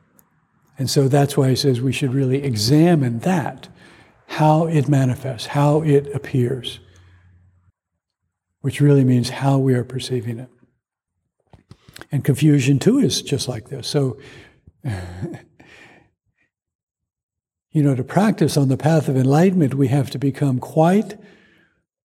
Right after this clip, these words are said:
skilled in delusion, right? Of course, we would like to just avoid all of that and just leap right across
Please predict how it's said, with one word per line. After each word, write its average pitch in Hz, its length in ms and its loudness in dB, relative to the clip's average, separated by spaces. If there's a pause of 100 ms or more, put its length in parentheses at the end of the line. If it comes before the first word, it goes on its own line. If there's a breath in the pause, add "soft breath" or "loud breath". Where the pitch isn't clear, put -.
(120)
skilled 143 800 0 (880)
in 165 220 4
delusion, 185 540 0 (1800)
right? 160 300 -8 (800)
Of - 120 -12
course, 214 320 2
we 147 120 4
would 135 140 4
like 143 240 2
to 143 100 0
just 131 220 -4
avoid 147 400 2
all 113 180 0
of 107 120 -8
that 135 260 -6
and 127 240 -2
just 135 220 -4
leap 139 400 2
right 139 240 2
across 120 640 -4